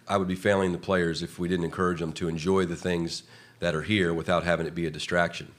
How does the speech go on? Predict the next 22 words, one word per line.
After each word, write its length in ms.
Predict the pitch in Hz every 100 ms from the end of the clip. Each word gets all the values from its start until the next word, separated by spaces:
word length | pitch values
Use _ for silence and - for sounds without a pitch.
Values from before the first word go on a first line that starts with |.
| - -
<clears throat> 640 | 123 117 98 - - - -
In 100 | 95
terms 280 | 127 117
of 40 | 98
the 80 | 90
ballpark, 600 | 113 117 120 117 117 - - 151 - - - - - - -
this 100 | -
is 120 | 101
obviously 320 | 101 95 92 98
a 40 |
lot 160 | 98 90
bigger 220 | 101 95
ballpark 540 | 95 92 101 92 85 - - - - -
than 180 | 98 90
most 220 | 95 95
people 240 | 110 104 82
play 320 | 104 101 101
in, 260 | 101 104 - -
foul 280 | - 92 92
ground 320 | 95 95 92
included. 540 | 82 - 98 95 92 - - - -
Um, 520 | 87 85 80 80 80